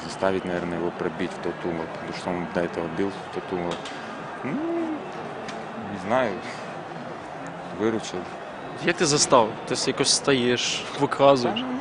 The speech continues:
Speaker 1: не, ну, вон, вон, всё видно на картинке. Всё на картинке видно, там уже. Так это уже история.
Speaker 2: Дивись, видно все, але чути не все. Що ти кричав Жуніору Мораєсу?
Speaker 1: Это,
Speaker 2: Що
Speaker 1: это,
Speaker 2: можна?
Speaker 1: это останется тоже в истории.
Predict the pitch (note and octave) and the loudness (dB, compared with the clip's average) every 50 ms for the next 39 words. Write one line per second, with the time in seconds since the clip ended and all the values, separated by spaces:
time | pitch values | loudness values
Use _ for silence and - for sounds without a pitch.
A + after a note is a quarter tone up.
0 | D4 C#4 B3 G#3 G3+ G#3+ G#3 G#3 G#3 F#3+ D#3+ D3 E3 E3+ D#3 - - - F3 D#3 | -2 -2 -2 0 2 2 4 4 4 4 4 4 2 2 2 2 2 2 4 4
1 | D3 D#3+ D3+ B2 B2 A#2+ A#2+ A#2 A2+ - A#2+ A2 - - G#2 F#2+ F#2 - - F#2 | 6 4 4 4 4 4 4 2 4 2 2 0 0 -2 -2 -2 -4 -4 -6 -6
2 | E2+ E2 E2+ E2+ E2+ E2 - - - - - F#3 F#3 E3+ D3+ - D3 A#2+ - C#3 | -6 -6 -6 -8 -8 -10 -10 -10 -10 -8 -6 -6 -4 -4 -4 -4 -4 -4 -2 -4
3 | C3 A#2 - B2 A#2+ B2+ C3 B2 G#2 F#2+ F2+ F2 E2+ E2 D#2 - - - - - | -4 -4 -2 -2 -2 -2 -2 -2 -2 -2 -2 -4 -4 -6 -8 -8 -10 -10 -10 -10
4 | - - F#2+ F#2+ F#2 F2+ F2 F2+ - - - - - - - - - - - - | -8 -8 -6 -6 -6 -6 -6 -8 -8 -10 -10 -10 -10 -10 -10 -12 -12 -12 -12 -12
5 | - - - - - - - - - - F2+ F2+ G2+ G2+ - A2+ G#2 A2 A2 G#2+ | -12 -12 -12 -12 -12 -12 -12 -10 -10 -8 -2 0 0 2 2 0 2 2 0 0
6 | - - G#2 F#2 F2 F2 F2 E2+ - - - - - - - - - - - - | 0 0 0 0 0 -2 -6 -8 -10 -10 -10 -10 -10 -10 -10 -10 -10 -10 -10 -10
7 | - - - - - - C3+ C3 A#2+ A2 - - A#2+ C#3 E3 D#3+ D#3 D#3 C#3+ - | -10 -10 -8 -8 -4 -2 0 0 2 0 0 4 8 8 8 10 8 6 6 6
8 | - - E3+ E3+ F#3 F#3 E3 - B2+ B2 B2+ B2 - - E3+ - - C#3 C3 C3 | 6 8 10 10 10 10 10 10 8 8 8 6 6 6 6 6 6 6 6 6
9 | A#2+ - - B2+ A2 G#2 - - - - D3+ - C#3+ - - B2+ - - C#3+ C#3 | 6 6 4 4 4 4 0 0 4 4 6 6 6 2 2 2 4 6 4 6
10 | B2 B2+ B2 B2 A#2+ A#2 A2+ A2+ A2+ G#2+ G#2 - - - F#3+ F#3 F3 D#3+ - - | 6 4 4 4 4 4 4 2 2 0 0 -2 -4 -6 -6 -6 -8 -8 -10 -10
11 | - - - - - - - - - A#2 A2+ - - A2 G#2 G#2+ G#2 - B2+ B2 | -10 -12 -12 -12 -12 -12 -12 -8 -6 -8 -2 2 2 4 4 4 2 6 8 8
12 | B2 A2+ B2+ A#2+ - - A#2+ A#2 A2 A2 - - G2 - G#2+ F#2 F#2 F#2+ F#2+ F#2 | 8 10 6 4 6 4 4 4 4 2 0 -2 -2 -2 -2 -2 0 -2 -4 -4
13 | - - F#2+ F#2+ F#2 | -4 -2 -2 -2 -2